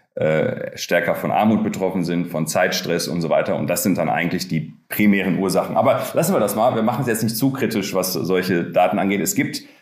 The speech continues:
Resilienzfaktoren und es gibt starke Risikofaktoren. Das ist total klar. Und, ähm, es gibt solche sowohl im Einzelnen angelegt,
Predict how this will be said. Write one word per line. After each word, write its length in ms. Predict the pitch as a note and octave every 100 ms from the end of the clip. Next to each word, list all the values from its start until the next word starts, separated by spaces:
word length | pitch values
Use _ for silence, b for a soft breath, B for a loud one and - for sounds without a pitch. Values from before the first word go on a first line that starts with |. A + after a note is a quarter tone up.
| B
Resilienzfaktoren 920 | G2+ F#2+ F2 A#2+ E3 C#3+ C3 B2+ A#2 A2
und 80 |
es 160 | F#2+ -
gibt 300 | G#2 - - -
starke 420 | - F2+ F#2+ G#2
Risikofaktoren. 960 | F2 F#2+ F#2+ F2+ E2 D#2 - D2+ D#2 - -
Das 180 | F#2+ A2
ist 80 | -
total 320 | F2 F2 E2
klar. 380 | F#2 G#2+ C#3 B B B B
Und, 460 | - G2+ F#2+ - - F2
ähm, 400 | F#2 F#2 F#2 F#2
es 140 | -
gibt 200 | - A#2+
solche 420 | F#2+ G2 G#2 A2+ F2+
sowohl 680 | F#2 E2 G2 C3 D#3 F3 B B B B -
im 420 | B2 B2 A2+ E2+
Einzelnen 920 | G2 A#2+ C#3 D3+ D3 D#3 F#3+ F3+ - -
angelegt, 880 | G#2 B2+ C3+ A#2+ B2+ D3+ - -